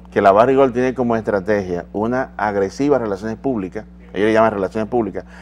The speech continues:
la posicionan en todos los medios y hablan de las bondades de la minería de un punto de vista, pero nunca hablan de las debilidades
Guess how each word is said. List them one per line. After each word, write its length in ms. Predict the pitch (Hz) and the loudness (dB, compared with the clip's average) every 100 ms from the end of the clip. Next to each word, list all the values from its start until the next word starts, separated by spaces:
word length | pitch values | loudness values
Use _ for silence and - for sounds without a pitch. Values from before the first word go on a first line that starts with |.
| - - | -6 4
la 160 | 110 | 4
posicionan 420 | 110 104 104 131 | 4 0 0 0
en 100 | 135 | 2
todos 200 | 127 131 | 4 6
los 120 | 135 135 | 4 2
medios 320 | 120 104 107 | 0 0 2
y 100 | 110 | 4
hablan 220 | 113 131 | 6 4
de 100 | 131 | 4
las 100 | 123 120 | 2 2
bondades 340 | 107 110 123 | 2 6 6
de 80 | 120 | 6
la 80 | 110 | 2
minería 360 | 107 101 113 | 0 0 2
de 60 | 107 | 2
un 80 | 104 | -2
punto 260 | 107 101 | -6 -4
de 80 | 92 | -4
vista, 360 | 87 82 - - - - - - | -6 -10 -16 -18 -20 -20 -20 -4
pero 200 | - 117 | 4 4
nunca 560 | 113 123 165 170 151 127 | 6 2 0 2 6 6
hablan 440 | 110 101 95 98 98 | 6 4 -4 -4 0
de 100 | 110 | 2
las 200 | 107 92 95 - | 2 -4 -16 -2
debilidades 1000 | 110 110 110 104 117 135 104 101 - | 2 2 2 2 6 6 6 -2 -10